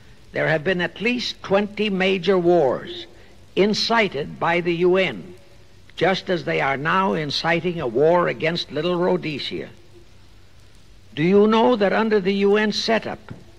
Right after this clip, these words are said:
the American taxpayers have been forced to make up the U N Treasury deficit of many millions of dollars because of Russia's refusal to pay her share? Do you know that the U N has never passed a resolution condemning Russia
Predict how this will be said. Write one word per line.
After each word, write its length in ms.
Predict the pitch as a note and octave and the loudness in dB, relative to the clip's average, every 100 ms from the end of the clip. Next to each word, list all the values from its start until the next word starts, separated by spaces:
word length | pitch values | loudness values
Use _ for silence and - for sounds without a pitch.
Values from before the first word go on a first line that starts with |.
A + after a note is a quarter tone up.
| - - - - | -20 -20 -20 -12
the 140 | C#3 | -4
American 520 | C#3+ F3 G#3+ A3 G#3 G3 | -2 2 2 2 -2 -4
taxpayers 800 | G3 F#3 - - B2+ G2+ C3+ C3+ | -2 -2 -4 -10 -8 -6 -6 -6
have 160 | B2 | -6
been 140 | C#3 C3+ | -8 -8
forced 480 | - F3+ G3+ - | -2 0 0 -2
to 80 | - | -6
make 320 | D#3+ G3 G3+ | -2 -2 0
up 260 | D3+ - - - - - - - | -4 -6 -14 -20 -20 -20 -20 -10
the 100 | C#3 | 0
U 200 | E3 F#3+ | 4 4
N 180 | G3+ G3+ | 4 0
Treasury 540 | - F#3+ F#3 G3+ G#3+ | 0 0 2 0 -2
deficit 640 | - E3+ D#3+ D#3+ - F#3+ F#3 | -2 -4 -4 -6 -4 -4 -4
of 220 | C3+ B2 | -8 -8
many 400 | C#3 F3 G3+ G#3+ | -4 0 2 2
millions 520 | G3+ D#3+ F#3+ G3 F#3+ | 0 0 0 0 0
of 100 | G3 | -2
dollars 540 | E3+ C#3+ A#2+ C#3 D3+ - - - - - | 0 0 0 -2 -6 -12 -20 -20 -20 -10
because 360 | - - F3 D#3+ | -4 0 0 0
of 160 | C3 | -2
Russia's 420 | A2+ F#3 F3+ G3+ F#3+ | 0 0 2 0 0
refusal 560 | F3+ - F3+ E3+ F#3+ | -2 2 4 4 0
to 140 | F3+ E3 | -4 -4
pay 260 | F3+ F#3+ | 0 2
her 180 | E3 F3 | 2 0
share? 480 | - F3+ F3+ G#3+ A#3+ - - - - - - - - - - | 0 2 2 2 -2 -14 -20 -20 -20 -20 -20 -20 -20 -20 -10
Do 140 | C#3+ D#3+ | 0 2
you 220 | G3 A3 | 4 4
know 320 | G#3 G3+ F3 | 6 6 4
that 200 | D3+ - | 2 -2
the 120 | E3+ | -2
U 240 | F3 G3 G3 | 4 6 6
N 240 | F3 C#3+ | 4 0
has 200 | C3+ A#2 | -4 -4
never 420 | C3+ F#3+ A3+ B3+ | -2 2 2 2
passed 440 | - G3 F#3+ G3 - | 0 0 0 0 0
a 60 | |
resolution 800 | F3+ E3+ F3 G3+ F3+ F3 - - - | 0 2 0 0 0 -2 -8 -12 -8
condemning 600 | D3+ A#2+ E3 F3+ F3+ D3+ | -8 -4 -2 -2 -2 0
Russia 460 | F3+ F#3+ - D#2 | 0 0 -2 -8